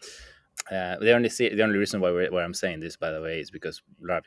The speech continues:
and I might be planning to go to Belgium soon. But anyway, I'm trying to convince him to go to Belgium, and maybe going to the Decathlon shop in Belgium,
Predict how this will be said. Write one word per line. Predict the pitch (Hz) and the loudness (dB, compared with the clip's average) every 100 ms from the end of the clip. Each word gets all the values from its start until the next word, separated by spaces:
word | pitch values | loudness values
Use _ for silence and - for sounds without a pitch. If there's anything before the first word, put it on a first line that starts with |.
| - | -6
and | 85 | -6
I | |
might | 82 82 | -4 -4
be | 80 | -6
planning | - 82 80 | -6 -6 -6
to | 76 | -6
go | 82 | -6
to | - | -4
Belgium | 78 78 76 | -4 -4 -6
soon. | - 78 76 | -10 -10 -6
But | 78 | -6
anyway, | 85 76 78 | -4 -6 -10
I'm | - | -4
trying | - 92 - | 0 0 -2
to | |
convince | 92 87 95 98 | -8 -2 -2 -2
him | - 82 - | -4 -12 -6
to | |
go | 98 | -4
to | 90 87 | -2 0
Belgium, | 104 90 85 | 0 0 -4
and | 90 | -2
maybe | 107 101 | 0 0
going | 98 104 98 | 0 -2 -2
to | 95 | -4
the | 90 | 0
Decathlon | 104 110 - 95 | 0 0 -6 -14
shop | - 87 87 _ | -8 -8 -8 _
in | 95 87 | -10 4
Belgium, | 110 131 90 92 | 6 6 2 -10